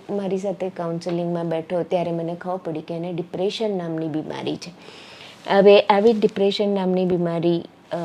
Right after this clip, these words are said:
આમિર ખાનને પણ થઈ ચૂકી છે. એના પછી દીપિકા પાદુકોણને પણ થઈ હતી અને દીપિકા પાદુકોણ એ ફર્સ્ટ એવી બોલિવૂડની હિરોઈન છે જેણે,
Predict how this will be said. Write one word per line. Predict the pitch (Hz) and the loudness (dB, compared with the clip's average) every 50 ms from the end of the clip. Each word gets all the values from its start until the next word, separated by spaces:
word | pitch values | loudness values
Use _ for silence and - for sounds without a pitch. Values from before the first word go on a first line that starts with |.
| 165 180 175 - - - | -6 -8 -10 -12 -12 -10
આમિર | - 170 175 180 185 | -8 -6 -4 -4 -4
ખાનને | 190 190 202 202 185 185 190 190 | -6 -8 -8 -8 -6 -6 -6 -6
પણ | 185 196 190 190 | -6 -6 -6 -6
થઈ | 190 190 170 170 | -6 -6 -8 -8
ચૂકી | 170 - 165 - - 170 | -8 -10 -10 -8 -8 -8
છે. | 160 - 170 170 165 165 175 - - - | -8 -6 -6 -6 -6 -6 -8 -10 -14 -14
એના | - 160 175 175 170 | -10 -8 -8 -6 -6
પછી | 170 - 175 170 - - 180 | -6 -8 -8 -8 -6 -8 -6
દીપિકા | 165 156 180 - 233 226 226 247 | -4 -4 -4 -2 -2 -2 -2 -2
પાદુકોણને | 240 240 226 202 185 175 170 202 185 - - 196 190 190 185 180 185 | -2 -2 0 0 0 0 0 -2 -4 -4 -4 -2 -2 -2 -2 -4 -6
પણ | 175 180 185 185 185 | -6 -6 -6 -6 -6
થઈ | 175 175 190 175 160 165 | -8 -8 -8 -8 -6 -6
હતી | 160 156 151 180 175 175 - - - - - - | -6 -8 -8 -10 -12 -12 -14 -20 -20 -20 -14 -8
અને | 170 175 165 170 170 175 175 | -4 -2 0 0 0 0 0
દીપિકા | 170 156 180 175 - 208 202 - - 220 220 | 0 -2 -4 -4 -4 -8 -6 -4 -4 -4 -2
પાદુકોણ | 220 220 220 202 185 170 196 196 - - 190 190 202 - - | -4 -4 -4 -4 -4 -4 -4 -4 -4 -4 -4 -4 -4 -6 -6
એ | 196 202 196 - - | -8 -8 -8 -8 -6
ફર્સ્ટ | 208 208 220 254 262 254 - - - - - - - | -4 -2 -2 -2 -2 -6 -8 -12 -12 -14 -12 -6 -4
એવી | 190 190 185 190 185 190 190 | -2 0 0 0 0 -2 -2
બોલિવૂડની | 185 175 170 170 165 160 175 175 180 190 185 175 156 170 180 185 185 | -2 -2 -2 0 0 0 0 0 0 0 0 0 0 -2 -2 -2 -2
હિરોઈન | 175 180 165 160 170 170 180 185 | -4 -4 -4 -4 -4 -2 -2 -2
છે | 185 - 190 175 | -2 -2 -4 -4
જેણે, | 160 180 175 175 175 175 190 190 | -4 -4 -6 -4 -4 -4 -4 -4